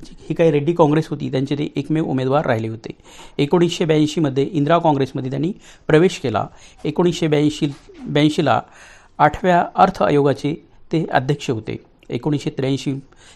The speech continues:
एक जून एकोणीसशे त्र्याऐंशी रोजी त्यांच्या पत्नी सो वेणुताई यांचे निधन झाले. एकोणीसशे त्र्याऐंशी, सात ऑक्टोबर एकोणीसशे त्र्याऐंशीला आपले इच्छापत्र लिहिले. एकोणीसशे चौऱ्याऐंशी,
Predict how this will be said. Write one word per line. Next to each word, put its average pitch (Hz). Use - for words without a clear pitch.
एक 165
जून 156
एकोणीसशे 147
त्र्याऐंशी 143
रोजी 131
त्यांच्या 156
पत्नी 139
सो 143
वेणुताई 143
यांचे 143
निधन 139
झाले. 107
एकोणीसशे 185
त्र्याऐंशी, 160
सात 180
ऑक्टोबर 160
एकोणीसशे 151
त्र्याऐंशीला 139
आपले 156
इच्छापत्र 147
लिहिले. 127
एकोणीसशे 151
चौऱ्याऐंशी, 135